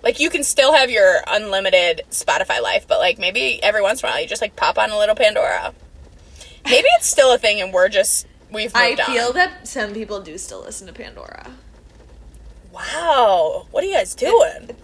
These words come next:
Speaker 2: it's honestly impressive.
Speaker 1: I am impressed.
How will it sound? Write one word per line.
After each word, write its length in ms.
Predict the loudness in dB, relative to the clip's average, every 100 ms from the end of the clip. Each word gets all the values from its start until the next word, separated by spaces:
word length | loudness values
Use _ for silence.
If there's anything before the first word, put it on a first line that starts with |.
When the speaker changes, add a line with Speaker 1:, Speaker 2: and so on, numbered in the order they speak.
| -20 -16
Speaker 2:
it's 140 | -12 -10
honestly 460 | -10 -10 -10 -8
impressive. 880 | -8 -6 -8 -8 -14 -14 -16 -20 -20 -20 -20 -20 _ -20 -20 -20 -20 -20 -18
Speaker 1:
I 80 | -12 -10
am 180 | -10 -10
impressed. 720 | -10 -10 -10 -10 -10 -14 -16